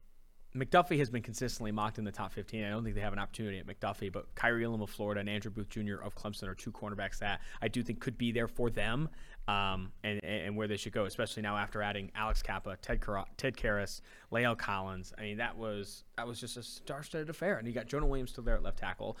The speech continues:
You're expecting some year two development from Jackson Carman, hopefully some less nights in clutch, the bar downtown <laughs> in O T R. Like, we need Jackson Carman to take some steps forward here. And, you know, Joe Burrow should be really excited about that. You know, it's rare that you see, I think I mentioned this on the Monday podcast, it's rare that you see a team with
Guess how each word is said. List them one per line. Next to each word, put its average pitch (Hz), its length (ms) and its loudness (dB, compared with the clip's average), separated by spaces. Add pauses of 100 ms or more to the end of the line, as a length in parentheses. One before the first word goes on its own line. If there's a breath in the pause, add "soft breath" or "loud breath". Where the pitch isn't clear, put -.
(140 loud breath)
You're 127 100 0
expecting 147 520 4
some 123 200 -4
year 120 120 2
two 120 140 -6
development 101 420 -2
from 104 100 -10
Jackson 95 320 -6
Carman, 104 300 -4
hopefully 135 360 4
some 110 200 0
less 107 220 2
nights 104 340 2 (200 loud breath)
in 117 120 2
clutch, - 360 2
the 110 60 -2
bar 104 220 4
downtown 104 420 0
<laughs> - 40 2
in 233 100 12
O - 80 -4
T - 260 8
R. 156 220 12 (220 loud breath)
Like, 151 100 10
we 170 80 10
need 185 100 8
Jackson 135 260 6
Carman 117 260 2
to - 20 -4
take 120 160 2
some 113 100 -2
steps - 220 -4
forward 107 280 -2
here. 139 280 6 (220 loud breath)
And, 139 260 8
you 117 60 -4 (300 loud breath)
know, 135 100 6
Joe 156 180 10
Burrow 151 160 12
should 143 140 4
be 131 80 6
really 123 180 4
excited 107 320 2
about 90 240 -6
that. - 300 -10
You 107 80 0
know, 107 40 2
it's 110 140 -2
rare 120 300 6
that 123 80 2
you 110 80 -2
see, 113 180 0
I 104 40 0
think 107 120 0
I 107 60 0
mentioned 107 280 -2
this 107 140 -2
on 104 80 -2
the 95 60 -2
Monday 104 220 0
podcast, 117 420 -2
it's - 160 -8
rare 104 180 4
that 160 100 0
you 185 60 -4
see 117 440 0 (560)
a - 40 -2
team 107 480 -2 (100)
with 113 120 -2